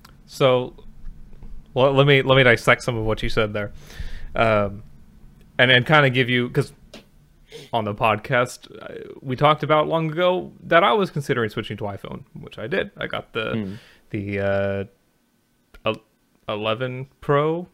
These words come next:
Speaker 1: Max? Yeah, that's the one it
Speaker 2: Mm.
Speaker 1: is. And because, you know, A-, Android, so one of the things you mentioned is the flexibility of Android. That's something that I heard a lot of. That's one of the reasons why I switched to Android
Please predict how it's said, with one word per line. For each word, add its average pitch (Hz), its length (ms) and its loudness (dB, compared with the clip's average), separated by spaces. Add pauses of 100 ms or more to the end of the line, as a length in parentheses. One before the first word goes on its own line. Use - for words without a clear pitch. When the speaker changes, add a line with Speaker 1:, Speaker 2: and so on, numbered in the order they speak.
(140)
Speaker 1:
Max? - 600 -8
Yeah, 139 240 2 (140)
that's 117 220 -6
the - 100 -18
one 120 160 -8
it 107 80 -4
Speaker 2:
Mm. 95 100 -8
Speaker 1:
is. - 160 -14 (1400)
And 202 480 6
because, 185 440 4 (300)
you 196 140 4
know, 127 240 4 (140)
A-, - 180 -12 (100)
Android, 175 440 4
so 185 80 2
one 214 100 4
of 214 60 0
the 190 60 2
things 165 140 0
you 147 80 2
mentioned 131 360 -4 (260)
is 117 460 0
the 117 80 -6
flexibility 127 760 2
of 104 80 0
Android. 101 520 -4 (1200)
That's 110 120 -10
something 107 160 -6
that 101 140 -2
I 98 100 0
heard 101 220 -4
a 101 40 -8
lot 147 240 4
of. 147 240 2
That's 120 220 -2
one 120 160 -2
of 113 60 -2
the 113 40 -2
reasons 110 300 -4
why 107 180 0
I 101 120 -2
switched - 560 -4
to 127 140 -10
Android 123 680 -2